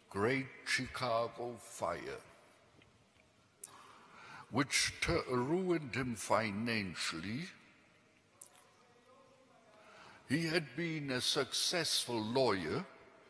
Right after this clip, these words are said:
and had invested significantly in property in the area of Chicago. And that was all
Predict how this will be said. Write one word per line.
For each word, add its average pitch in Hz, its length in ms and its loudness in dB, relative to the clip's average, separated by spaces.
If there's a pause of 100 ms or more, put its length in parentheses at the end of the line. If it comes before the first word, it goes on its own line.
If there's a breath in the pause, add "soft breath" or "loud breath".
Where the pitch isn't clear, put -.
(1400 loud breath)
and 110 200 2
had 117 260 0
invested 113 880 0
significantly 107 1400 -4
in 92 160 -4 (100)
property 127 800 -4 (720 loud breath)
in 131 280 -2
the 110 240 -4 (100)
area 127 460 -2
of 107 360 -6 (120)
Chicago. 76 720 0 (3750)
And 101 280 2
that 156 260 0
was 151 600 -2 (640)
all 156 520 2